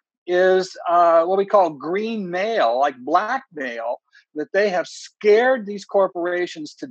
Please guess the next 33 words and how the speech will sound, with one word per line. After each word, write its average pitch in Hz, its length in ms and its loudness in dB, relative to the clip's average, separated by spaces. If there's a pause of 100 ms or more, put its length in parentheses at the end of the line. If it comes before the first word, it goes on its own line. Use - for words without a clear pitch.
(160)
death, 180 320 4 (680)
and 156 420 2 (100)
they, 160 540 0
uh, 151 360 4 (220)
they 175 120 0
won't 196 260 4
speak 214 340 -6
out 233 320 -2 (380)
against 175 460 -2
all 127 260 2
of 120 80 -8
this. 127 320 -6 (240)
And 156 180 -4
now 226 240 4
what 214 220 4
really 196 460 2
concerns 185 520 -6
me 113 200 -12
is 127 120 -6
I'm, 160 180 0
uh, - 40 -8 (320)
and 160 180 -8
just 196 240 -2 (440)
in 165 140 -4
recent 175 460 0
times 214 420 2
here, 123 260 -4 (240)
I'm 151 160 0
seeing 180 580 -2 (220)
how 170 460 4 (240)
anybody 180 580 0
who 160 160 -8
said 196 400 -4